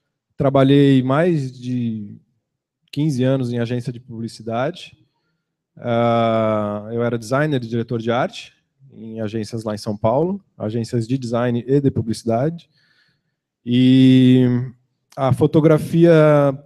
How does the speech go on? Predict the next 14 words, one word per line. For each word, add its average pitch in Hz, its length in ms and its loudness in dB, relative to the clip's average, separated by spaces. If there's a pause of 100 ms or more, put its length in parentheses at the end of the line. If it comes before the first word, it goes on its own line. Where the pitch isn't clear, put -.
(160)
sempre 147 300 -2
foi 156 120 2
um 139 80 2
hobby 190 380 2
na 160 80 -2
minha 143 160 2
vida 175 580 -2
e 185 540 -6 (920)
eu 165 100 0
nunca 180 320 -2
me 170 80 -2
imaginei 147 480 2
fotografando 147 600 0
pessoas. - 1300 -6